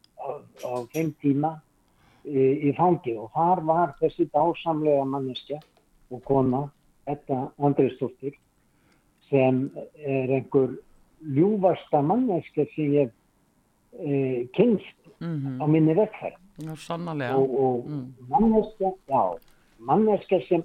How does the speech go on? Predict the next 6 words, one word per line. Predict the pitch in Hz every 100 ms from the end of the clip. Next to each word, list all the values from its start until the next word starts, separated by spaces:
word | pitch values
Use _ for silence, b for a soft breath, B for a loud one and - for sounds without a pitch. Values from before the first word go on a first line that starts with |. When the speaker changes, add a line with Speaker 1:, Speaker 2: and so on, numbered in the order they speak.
| -
Speaker 1:
öllum | 190 202 - _ - 185 175 175 - _ _ _ _ _ _ _ _ _
líkaði | 147 170 180 - 147 135 135 135 - _
og | 139 139
líkar | 170 156 - 135 - - -
vel | 131 160 131
við | 117 147 123